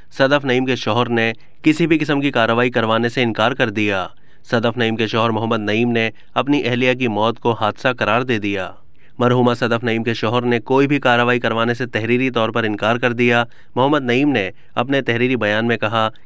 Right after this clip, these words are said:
कि मेरी अहलिया लॉन्ग मार्च में ड्यूटी के दौरान डिवाइडर पर खड़ी थी। डिवाइडर से गिरने के बाइस मेरी अहलिया कंटेनर के नीचे आकर जाँ बहक हो गई।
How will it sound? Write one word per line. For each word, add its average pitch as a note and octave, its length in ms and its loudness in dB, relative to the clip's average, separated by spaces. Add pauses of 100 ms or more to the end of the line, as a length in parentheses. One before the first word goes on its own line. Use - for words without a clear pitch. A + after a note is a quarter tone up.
कि C3 100 2
मेरी B2+ 260 0
अहलिया A2 460 0 (280)
लॉन्ग B2 320 2
मार्च A2+ 280 0
में A2+ 240 0 (220)
ड्यूटी C#3 320 2
के C#3 100 4
दौरान A2 380 2
डिवाइडर A#2 380 2
पर C#3 140 0
खड़ी A2 260 0
थी। G#2 320 -2 (280)
डिवाइडर A2+ 360 4
से A#2 140 -2
गिरने A2 300 -2
के A2 100 0
बाइस G#2+ 360 0 (240)
मेरी B2+ 220 4
अहलिया A#2+ 300 2
कंटेनर A#2 480 0
के A2+ 100 0
नीचे A2+ 260 -2
आकर A2 260 0
जाँ G#2+ 220 -2
बहक A#2+ 260 -2
हो A2+ 120 -2
गई। G2 260 -4